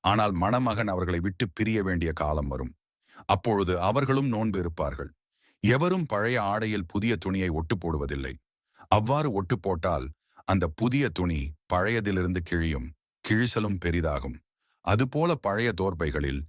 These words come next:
எவரும் புதிய திராட்சை மதுவை ஊற்றி வைப்பதில்லை.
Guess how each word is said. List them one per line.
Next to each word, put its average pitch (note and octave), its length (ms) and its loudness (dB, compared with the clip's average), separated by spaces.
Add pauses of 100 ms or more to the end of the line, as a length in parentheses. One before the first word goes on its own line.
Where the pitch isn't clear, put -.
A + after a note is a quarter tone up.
(240)
எவரும் G#2 440 2
புதிய G2 300 0
திராட்சை F2 540 -2
மதுவை E2+ 380 0
ஊற்றி E2 300 -2
வைப்பதில்லை. C#2 500 -4